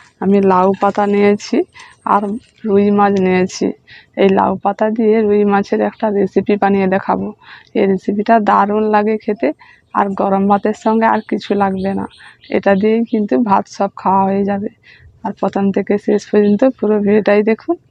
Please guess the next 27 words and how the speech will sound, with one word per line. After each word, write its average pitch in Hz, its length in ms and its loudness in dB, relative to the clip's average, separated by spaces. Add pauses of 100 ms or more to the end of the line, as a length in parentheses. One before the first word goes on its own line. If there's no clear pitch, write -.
আমি 190 220 0
কিভাবে 196 480 -2
এই 196 100 2
রেসিপিটা 196 440 -2
বানাই। 208 320 -2 (1120)
এই 247 80 6
রেসিপির 226 440 2
জন্য 214 240 2 (280)
আমি 220 140 2 (140)
চার 190 240 2
পিস 269 200 2 (100)
রুই 208 260 4
মাছ 220 180 4 (120)
নিয়েছি। 254 380 4 (580)
মাছগুলোকে 196 580 2 (140)
পরিষ্কার 208 420 2
করে 233 240 0
ধুয়ে 208 320 4
নিয়েছি। 190 420 0 (160)
এর 190 180 2
মধ্যে 190 340 -2
লবণটা 196 500 2
দিয়ে 190 240 0
দিচ্ছি, 190 400 -6 (960)
পরিমাণ 196 460 2
মতো 196 280 0
লবণ। 202 400 0